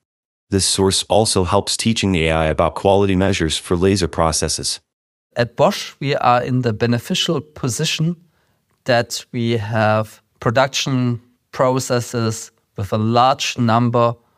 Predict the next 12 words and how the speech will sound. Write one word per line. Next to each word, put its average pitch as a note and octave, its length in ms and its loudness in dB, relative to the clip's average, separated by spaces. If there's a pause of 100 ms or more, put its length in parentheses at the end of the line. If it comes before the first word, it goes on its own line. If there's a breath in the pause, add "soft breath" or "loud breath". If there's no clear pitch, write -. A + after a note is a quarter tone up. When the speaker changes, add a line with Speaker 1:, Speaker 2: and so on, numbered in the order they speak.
(280)
Speaker 2:
of, G#2+ 720 0
um, A2 500 -4 (460)
production A2+ 920 0 (240)
units, D#3 540 -2 (720)
and A#2+ 240 0
thereby B2 720 2 (240)
we A2 80 -2
gain A#2+ 300 2
a A#2 60 4
lot A2+ 220 4
of G#2 200 -2
data. G2 440 -4